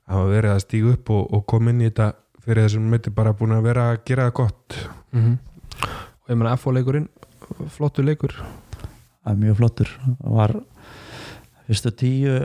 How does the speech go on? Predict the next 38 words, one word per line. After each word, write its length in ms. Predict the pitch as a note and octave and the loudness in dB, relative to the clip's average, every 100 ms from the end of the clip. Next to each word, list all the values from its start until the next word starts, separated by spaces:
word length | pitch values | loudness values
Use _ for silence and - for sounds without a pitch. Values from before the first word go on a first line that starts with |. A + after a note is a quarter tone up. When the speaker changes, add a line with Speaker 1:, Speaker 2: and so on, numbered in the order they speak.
| - A2 - - - - - - - _ | -4 -8 -8 -10 -12 -12 -18 -20 -20 _
Speaker 3:
mjög 220 | B2+ A#2 | -4 0
slappar. 340 | C3+ C#3 B2+ - - C#3+ | 0 0 -2 -6 -20 -20
Það 240 | C3 A2+ A2 | -4 0 0
var 140 | A2 | 0
svona 180 | A#2 A#2 A2+ - - - - - - - - - | 0 0 -2 -6 -18 -20 -18 -18 -18 -20 -20 -4
einhver 380 | - - A#2+ - | -2 0 -2 -2
fra-, 420 | - C3+ A#2+ E3 - - - - | -4 -2 0 -2 -4 -8 -10 -12
framfíl 400 | - B2 A#2+ C3+ | -4 -4 -2 -2
í 140 | C3 B2+ | 0 2
því 100 | C#3+ | 2
svona, 300 | C3+ D3 D3+ C3+ | 0 0 0 2
eins 180 | B2 | 2
og 80 | B2 | 0
það 80 | A#2+ | 0
væri 160 | B2 C3 | 0 0
ennþá 200 | C3+ C3+ | 0 -2
aðeins 340 | C3 C3 C3+ | 0 -2 -2
verið 200 | C#3 C#3 | -2 -2
að 320 | C3 F#3 F#3+ G3 | -2 -2 -4 -2
hrista 320 | C#3+ - C3 - - _ | -2 0 0 -2 -12 _
af 160 | - A#2+ | -6 -2
sér 160 | B2+ | 0
þann, 180 | C3+ C#3+ | 0 -2
þann 220 | D3+ C3+ C3+ | -4 -2 0
leik, 200 | C#3 - | -2 -2
sko. 160 | C#3 A#2+ - - - - - - _ | 0 0 -4 -20 -20 -20 -20 -20 _
En 300 | - G2+ A2 - - _ _ | -2 0 0 -2 -12 _ _
svo 280 | - A2 G#2+ | -8 -4 -2
bara 320 | - G#2+ G2+ | 0 0 2
í, 160 | A2 G#2+ | 0 0
í, 180 | - A2 A#2 - | 0 0 0 -2
í 120 | A#2 | -2
rauninni 440 | A2 G#2+ G#2+ G#2+ G#2 - _ - - | 2 2 2 2 0 -4 _ -20 -14
fimmtíu 360 | - A#2 - A2 | -4 -4 0 0
mínútur 240 | A2 A2 | 2 0
eftir 200 | G#2+ A2 | 0 0
það, 180 | A#2+ | 0
þá 60 | A2 | 2